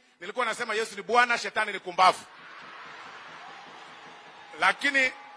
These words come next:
lakini nizungumze neno moja kwa lugha ya Kiswahili. Eh?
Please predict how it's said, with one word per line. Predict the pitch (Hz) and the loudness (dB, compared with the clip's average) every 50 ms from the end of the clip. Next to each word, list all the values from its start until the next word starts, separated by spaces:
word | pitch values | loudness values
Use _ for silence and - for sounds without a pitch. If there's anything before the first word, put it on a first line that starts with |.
| - - - - - - - - - - - - | -20 -20 -20 -20 -20 -20 -20 -20 -20 -20 -20 -8
lakini | - 160 190 202 - 277 269 269 | -2 0 0 2 2 0 2 2
nizungumze | 254 254 214 240 233 233 254 269 247 247 233 | 2 2 0 0 -4 -4 -6 -4 -2 0 2
neno | 226 220 214 214 | 2 2 2 2
moja | 214 226 220 196 165 170 135 - - - - - _ _ _ - _ _ _ _ _ _ - | 4 4 2 4 2 0 0 -2 -4 -10 -20 -20 _ _ _ -20 _ _ _ _ _ _ 0
kwa | 185 196 214 | 2 2 2
lugha | 226 233 226 233 | 2 4 4 6
ya | 220 214 208 | 8 8 6
Kiswahili. | - 214 - - 208 190 214 220 202 175 120 - - - _ _ _ _ _ _ _ _ _ _ _ _ _ _ _ _ _ _ _ _ _ _ _ _ _ _ _ _ _ _ _ _ _ _ _ _ | 4 0 0 2 4 6 6 6 4 2 -2 -4 -8 -18 _ _ _ _ _ _ _ _ _ _ _ _ _ _ _ _ _ _ _ _ _ _ _ _ _ _ _ _ _ _ _ _ _ _ _ _
Eh? | 123 139 170 196 226 262 285 294 | 2 6 8 10 10 10 10 8